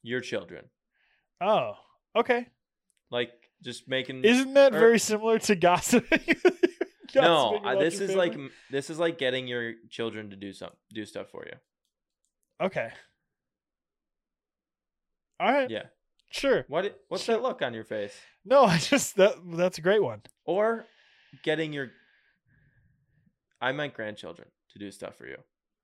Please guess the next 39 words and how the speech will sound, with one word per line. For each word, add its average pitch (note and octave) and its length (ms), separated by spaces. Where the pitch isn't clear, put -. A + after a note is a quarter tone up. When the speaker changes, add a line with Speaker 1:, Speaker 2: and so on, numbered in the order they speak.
Speaker 2:
I'll G3 160
say C4+ 180
children G#3+ 500
slash F3 340
grandchildren. B2 600
Getting A#3 320
your, A#3 120
<laughs> E3+ 140
you F#3 100
Speaker 1:
Getting D3 160
your B3+ 140
Speaker 2:
completely B3 420
Speaker 1:
f-, B3 140
Speaker 2:
changed G#3 220
Speaker 1:
getting E3+ 160
Speaker 2:
this, A#3+ 80
Speaker 1:
your G3+ 120
Speaker 2:
but E3+ 340
I'll A3+ 140
Speaker 1:
family B3+ 140
to F#3+ 40
Speaker 2:
allow F3+ 280
it. C3 140
Speaker 1:
No, F3+ 280
Speaker 2:
Getting A3 140
Speaker 1:
getting - 160
your C4+ 120
Speaker 2:
your C4+ 80
Speaker 1:
family D#3 320
to D3 100
do D3 140
stuff - 280
for F#2+ 80
you. G#2 140
Speaker 2:
There. D#3 340
I'll, F3 280
I'll F3 200
accept E3+ 380
that. A2 220